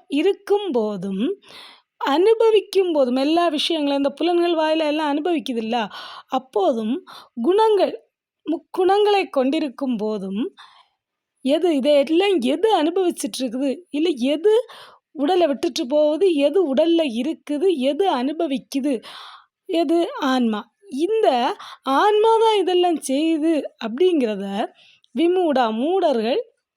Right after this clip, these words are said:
நானு பஜ்யந்தி அறிவதில்லை. பஜ்யந்தி ஞான சக்ஷுஷு. பஜ்யந்தி என்னது? அறிவார்கள். யாரு? ஞான சக்ஷுஷு. அதாவது கண் இருக்கணும். அது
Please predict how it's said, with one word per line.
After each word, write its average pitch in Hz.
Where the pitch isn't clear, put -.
நானு 320
பஜ்யந்தி 220
அறிவதில்லை. 233
பஜ்யந்தி 302
ஞான 381
சக்ஷுஷு. 247
பஜ்யந்தி 294
என்னது? 294
அறிவார்கள். 277
யாரு? 330
ஞான 311
சக்ஷுஷு. -
அதாவது 269
கண் 311
இருக்கணும். 330
அது 262